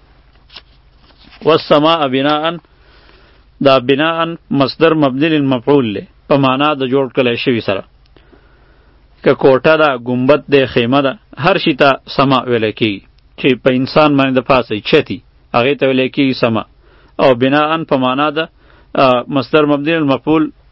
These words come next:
جوړ کړلی شوی. او مراد د دې نه سقف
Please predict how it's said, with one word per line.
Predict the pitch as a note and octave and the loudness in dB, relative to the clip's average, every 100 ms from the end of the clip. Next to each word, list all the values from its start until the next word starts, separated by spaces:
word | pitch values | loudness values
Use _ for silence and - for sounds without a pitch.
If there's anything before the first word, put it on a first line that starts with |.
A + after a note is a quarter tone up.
| - | -2
جوړ | C3 C3 | 2 2
کړلی | A#2+ C#3 B2 | 2 2 2
شوی. | A#2+ C3+ G#2 - _ _ _ _ _ _ _ - _ _ _ _ _ _ _ - | 0 -2 -2 -8 _ _ _ _ _ _ _ -20 _ _ _ _ _ _ _ -2
او | F#3 C3 | 2 4
مراد | C3 D3 D#3 | 4 2 2
د | D3 | 0
دې | E3 | 0
نه | D#3 | -2
سقف | - B2+ D#3 | -4 -4 -4